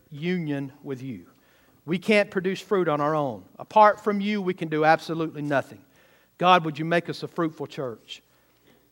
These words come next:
We don't want to beat people over the head with, with, with sad feelings of swollen bellies that we see on a video and, and, and malnutrition. God, there's a place for those things,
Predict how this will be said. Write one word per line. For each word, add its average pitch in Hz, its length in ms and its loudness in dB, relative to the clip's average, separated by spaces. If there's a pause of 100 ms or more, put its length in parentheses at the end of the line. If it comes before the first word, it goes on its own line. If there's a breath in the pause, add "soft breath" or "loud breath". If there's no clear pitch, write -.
(160)
We 190 100 2
don't 202 160 4
want 185 80 2
to 156 60 0
beat 180 240 -2
people 185 320 -2
over 160 160 2
the 139 100 -4
head 175 580 2
with, 135 220 -12 (260 soft breath)
with, 147 200 -10 (160)
with - 100 -8
sad 190 400 4
feelings 196 580 2
of 120 200 -10 (300 soft breath)
swollen 196 460 4
bellies 190 640 4 (200)
that 143 120 -6
we 156 120 -10
see 190 240 -2
on 175 100 0
a 156 60 -2
video 180 720 4
and, 113 140 -8 (360 soft breath)
and, 147 200 -10
and 156 200 -6
malnutrition. 185 960 2 (400 soft breath)
God, 185 320 8 (120)
there's 208 200 2
a 160 60 -8
place 202 420 2
for 214 100 0
those 202 260 2
things, 220 580 -4